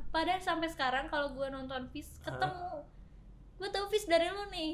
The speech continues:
Speaker 2: Oh,
Speaker 1: Gitu.
Speaker 2: gila ya. Lu, lu memang marketingnya Fish sih.
Speaker 1: Aduh,
Speaker 2: Dibayar
Speaker 1: enggak
Speaker 2: nggak sih
Speaker 1: juga.
Speaker 2: sama Fish sebenarnya?
Speaker 1: Enggak.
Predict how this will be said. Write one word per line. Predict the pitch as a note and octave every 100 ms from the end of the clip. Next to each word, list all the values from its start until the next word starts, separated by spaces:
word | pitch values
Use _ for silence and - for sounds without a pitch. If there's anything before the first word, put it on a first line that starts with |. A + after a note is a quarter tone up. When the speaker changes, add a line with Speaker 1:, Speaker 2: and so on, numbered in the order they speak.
| -
Speaker 2:
Oh, | -
Speaker 1:
Gitu. | D#4+ D4
Speaker 2:
gila | D4
ya. | D4 C3 D3 - - - - - -
Lu, | D#3+ G3+ -
lu | G#3
memang | G3+ F3 D#3
marketingnya | C#3+ D3 C#3+ D3+ D3+
Fish | D3 D3
sih. | B2+ A#2+ - -
Speaker 1:
Aduh, | - E4 F#4+ - -
Speaker 2:
Dibayar | D#4 - E3+
Speaker 1:
enggak | A#3
Speaker 2:
nggak | D4 F3
sih | G3
Speaker 1:
juga. | G3
Speaker 2:
sama | G3+
Fish | G#3+ A3+
sebenarnya? | G3+ F#3+ G3+ A#3
Speaker 1:
Enggak. | A#3+ A3 A3+ C4 - -